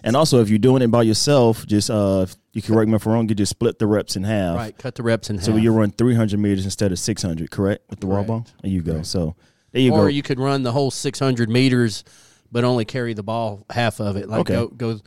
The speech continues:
Speaker 2: a hundred fifty out, go the rest of the hundred fifty, come
Speaker 1: And then
Speaker 2: back,
Speaker 1: pick the wall ball
Speaker 2: pick
Speaker 1: up
Speaker 2: the
Speaker 1: and
Speaker 2: wall
Speaker 1: come
Speaker 2: ball
Speaker 1: up.
Speaker 2: up and finish
Speaker 1: Okay,
Speaker 2: up.
Speaker 1: cool, cool. So,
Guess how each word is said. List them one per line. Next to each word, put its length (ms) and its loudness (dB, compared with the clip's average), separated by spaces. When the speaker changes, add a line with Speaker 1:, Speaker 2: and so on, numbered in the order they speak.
Speaker 2:
a 80 -6
hundred 320 0
fifty 380 0
out, 340 0
go 180 -2
the 80 0
rest 300 0
of 40 -4
the 60 -4
hundred 360 -6
fifty, 340 -8
come 160 -6
Speaker 1:
And 0 -
then 120 -2
Speaker 2:
back, 120 2
Speaker 1:
pick 40 -6
the 60 0
wall 200 2
ball 180 2
Speaker 2:
pick 100 2
Speaker 1:
up 40 0
Speaker 2:
the 60 -8
Speaker 1:
and 60 -4
Speaker 2:
wall 100 -2
Speaker 1:
come 100 0
Speaker 2:
ball 240 2
Speaker 1:
up. 80 -8
Speaker 2:
up 40 -20
and 100 -16
finish 320 -6
Speaker 1:
Okay, 180 -4
Speaker 2:
up. 60 -6
Speaker 1:
cool, 320 -2
cool. 280 -4
So, 320 -4